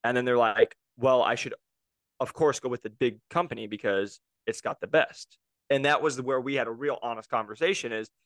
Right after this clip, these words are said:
don't get fooled. And I'm not saying that they're not great trainings, but don't get fooled just because somebody has a lot of money and there's a lot of resources that you're gonna get this amazing training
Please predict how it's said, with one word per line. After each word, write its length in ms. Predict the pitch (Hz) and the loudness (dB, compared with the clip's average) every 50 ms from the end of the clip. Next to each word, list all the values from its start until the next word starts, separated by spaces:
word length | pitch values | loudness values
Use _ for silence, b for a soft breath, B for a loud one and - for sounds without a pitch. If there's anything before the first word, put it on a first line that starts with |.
| _ _ _ _ _ _ _ _ _ _ _ 117 - | _ _ _ _ _ _ _ _ _ _ _ -8 0
don't 240 | 151 147 170 185 180 | 2 2 2 2 2
get 220 | 160 175 - - - | 2 2 2 2 -2
fooled. 540 | - - - 139 160 160 143 131 127 117 | -16 -8 -2 0 4 4 4 4 4 2
And 100 | 127 127 131 | -2 -2 -2
I'm 60 | 139 | 0
not 160 | 147 139 - | 2 0 0
saying 160 | - 151 147 | 0 -4 -2
that 140 | 139 127 - | -2 -2 -2
they're 80 | - 123 | -2 -6
not 280 | 123 127 127 - - 127 | -4 -4 -4 -4 -6 -6
great 200 | 131 123 120 - | -8 -8 -8 -8
trainings, 400 | - - 139 135 127 117 113 104 | -8 -10 -10 -10 -8 -10 -12 -8
but 160 | 101 127 110 | -10 -6 -2
don't 180 | 147 143 165 160 | 0 -2 0 0
get 140 | 180 131 | -2 -2
fooled 240 | - - 143 139 123 | -2 -4 -6 -6 -4
just 140 | 123 127 - | -6 -8 -6
because 260 | 147 - - 143 - | -6 -4 -4 -4 -4
somebody 280 | - 131 123 123 120 120 | -4 -6 -4 -4 -6 -2
has 180 | 113 113 110 | -4 -2 -2
a 40 | 117 | 0
lot 200 | 110 113 117 117 | 2 2 2 2
of 80 | 107 101 | 0 0
money 240 | 101 107 120 127 123 | -2 -2 -2 -4 -6
and 60 | 110 | -6
there's 120 | 107 107 | -6 -4
a 40 | 107 | -2
lot 120 | 107 107 | -2 -2
of 60 | 120 113 | -2 -4
resources 480 | 107 117 - - 127 131 - 160 127 | -8 -10 -8 -8 -8 -8 -8 -8 -2
that 160 | - - - | -2 -2 -2
you're 80 | 123 120 | 0 -4
gonna 100 | 123 117 | -4 -2
get 220 | 104 120 120 - _ _ _ _ _ - | 0 -2 -2 -2 _ _ _ _ _ -10
this 220 | 117 110 - - _ _ - | -10 -10 -10 -12 _ _ -16
amazing 680 | 110 107 104 104 110 117 123 123 127 113 113 110 107 107 | -16 -14 -12 -6 -2 2 2 2 2 0 -4 -8 -10 -10
training 460 | - - - 127 131 123 104 - | -14 -4 -2 0 0 0 -2 -6